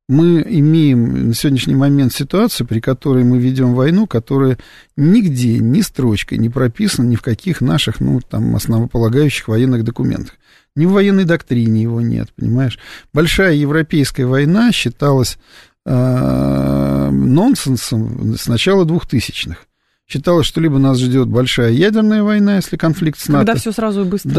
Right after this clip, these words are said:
Speaker 2: понятно.
Speaker 1: когда все сразу и быстро. Либо это будет локальная война по принципу, там, сирийской кампании или, там, Грузии. Заметь, во всех локальных войнах мы, эта вот армия, которую мы строили, отработала на пять с плюсом.
Speaker 2: Мгм.
Speaker 1: А когда вдруг оказалось, что армию нужно сходу увеличить, там, в три, в четыре раза,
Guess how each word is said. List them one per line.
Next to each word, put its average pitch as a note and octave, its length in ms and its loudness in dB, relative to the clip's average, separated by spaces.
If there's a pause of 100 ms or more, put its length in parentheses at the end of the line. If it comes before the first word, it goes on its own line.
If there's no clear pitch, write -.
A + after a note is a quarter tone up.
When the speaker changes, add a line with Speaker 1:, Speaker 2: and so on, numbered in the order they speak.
Speaker 2:
понятно. B2+ 140 0
Speaker 1:
когда C3+ 200 2
все D3 160 -2
сразу C#3+ 280 0
и C3 40 -2
быстро. C3 180 -2
Либо A3+ 220 4
это F#3+ 160 0
будет F#3 240 0
локальная D#3 440 2
война E3+ 460 2 (380)
по C3+ 100 0
принципу, D#3 460 0
там, A#2+ 160 2
сирийской D#3+ 480 0
кампании C3+ 600 0
или, A2 120 0
там, A#2 240 0
Грузии. D3+ 540 2
Заметь, D3 360 2
во D3 120 0
всех - 220 -2
локальных E3+ 420 0
войнах B3 260 2
мы, E3+ 180 0 (320)
эта D#3 220 0
вот D#3+ 160 0
армия, C3+ 300 2
которую C#3 340 0
мы D3 80 2
строили, G#3 360 2
отработала C3+ 580 0
на B2+ 160 2
пять D3+ 180 -2
с - 60 -10
плюсом. - 480 -8
Speaker 2:
Мгм. F3 200 -2 (380)
Speaker 1:
А A#2+ 120 -2
когда D#3 300 0
вдруг D#3+ 240 0
оказалось, D#3 520 0
что C#3+ 240 0
армию C3+ 200 2
нужно B2 300 0
сходу C3+ 400 0
увеличить, B2+ 540 2
там, A2 160 -2
в - 40 -14
три, C3+ 220 0
в - 60 -2
четыре A#2 360 -2
раза, E3 360 2